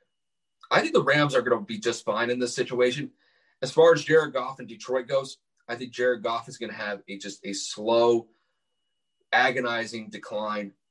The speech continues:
with Detroit. I just, I don't see his career really going anywhere in Detroit.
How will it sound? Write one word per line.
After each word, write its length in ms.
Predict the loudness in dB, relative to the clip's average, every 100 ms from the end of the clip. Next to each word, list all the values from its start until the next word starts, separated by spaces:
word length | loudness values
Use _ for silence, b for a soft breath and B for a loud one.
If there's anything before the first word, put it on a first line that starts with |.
| _
with 200 | -8 -8 _ _ _ _
Detroit. 500 | -12 -10 -2 2 2 2
I 100 | -2
just, 200 | -2 -6
I 140 | -2 0
don't 280 | 0 -2 -2
see 240 | -6 -6
his 200 | -4 -6
career 320 | -6 -4 -2
really 260 | -2 -4 -2
going 260 | -2 -4 -10 -6
anywhere 560 | -4 -2 0 2 0
in 100 | -4
Detroit. 500 | -10 -10 2 4 4